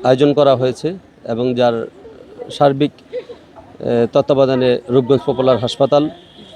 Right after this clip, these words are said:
সহ, মানে, যারাই আয়োজন করেছেন, সবাইকে আমার পক্ষ থেকে ধন্যবাদ। এবং আপনারা জানেন, আমি যেহেতু, আ, রাজনীতি করি, বাংলাদেশ জাতীয়তাবাদী ছাত্রদল করি, ছাত্রদলের একজন কর্মী হিসাবে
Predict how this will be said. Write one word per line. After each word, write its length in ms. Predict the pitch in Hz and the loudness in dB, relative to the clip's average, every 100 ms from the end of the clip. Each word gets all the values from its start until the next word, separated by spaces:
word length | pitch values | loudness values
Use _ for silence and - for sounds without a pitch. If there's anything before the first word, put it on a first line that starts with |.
| - - - - - - - | -20 -20 -20 -20 -20 -20 -20
সহ, 340 | - 143 127 101 - - - - - - - | -2 0 2 0 -2 -18 -20 -20 -20 -20 -4
মানে, 220 | 120 131 | 0 2
যারাই 480 | 120 127 139 151 156 - - - - - - - - 117 - | 2 4 6 4 2 -4 -18 -20 -20 -20 -20 -20 -18 -14 2
আয়োজন 320 | 143 139 147 | 2 4 2
করেছেন, 460 | 147 135 120 139 180 - | 2 0 -2 -6 -8 -2
সবাইকে 360 | 135 127 131 135 | 0 0 0 0
আমার 160 | 131 117 | -2 -4
পক্ষ 200 | 123 123 | -6 -6
থেকে 240 | 123 127 | -4 0
ধন্যবাদ। 380 | 113 123 131 120 - - - - - - - - | 2 2 2 2 -2 -16 -20 -20 -20 -20 -20 -14
এবং 180 | 120 135 | -6 -2
আপনারা 220 | 143 170 | 2 2
জানেন, 320 | 165 165 151 165 - - | 4 4 2 -2 -12 -18
আমি 260 | - 139 151 | -6 -2 -2
যেহেতু, 320 | 147 151 165 | -2 -2 2
আ, 200 | 156 147 - 131 139 135 | 2 2 -2 -2 0 2
রাজনীতি 380 | 135 139 143 | 2 0 -2
করি, 200 | 139 139 | -2 -2
বাংলাদেশ 380 | 160 135 139 131 | 0 0 0 0
জাতীয়তাবাদী 580 | 123 131 143 131 127 127 | 2 2 2 -2 -4 -8
ছাত্রদল 480 | 123 131 139 131 127 | -4 -4 -2 -2 -2
করি, 260 | 127 123 165 | -2 -2 -4
ছাত্রদলের 440 | - 120 123 127 123 | -6 -6 -2 0 0
একজন 240 | 120 127 | 0 -2
কর্মী 280 | 135 127 147 | -2 0 0
হিসাবে 360 | 131 147 147 | 0 0 0